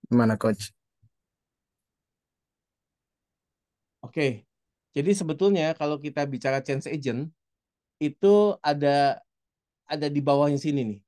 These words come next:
Speaker 2: Jadi di bawahnya, eh, di di bawahnya change ma-, change, change ma-, kalau ini change manager,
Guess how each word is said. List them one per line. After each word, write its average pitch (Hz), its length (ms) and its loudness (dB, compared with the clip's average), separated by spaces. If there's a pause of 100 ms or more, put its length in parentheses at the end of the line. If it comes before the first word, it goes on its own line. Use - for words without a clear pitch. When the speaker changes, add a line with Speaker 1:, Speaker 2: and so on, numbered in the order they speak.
(200)
Speaker 2:
Jadi 127 240 -6
di 139 80 -2
bawahnya, 123 640 -2 (240)
eh, 117 440 -4 (3500)
di 120 640 -4 (720)
di 139 80 -4
bawahnya 127 460 0
change 131 260 -6
ma-, 131 200 -6 (140)
change, 139 180 -4 (180)
change 147 240 -2
ma-, 143 120 -6
kalau 143 220 0
ini 143 140 0
change 139 200 -4
manager, 156 440 -2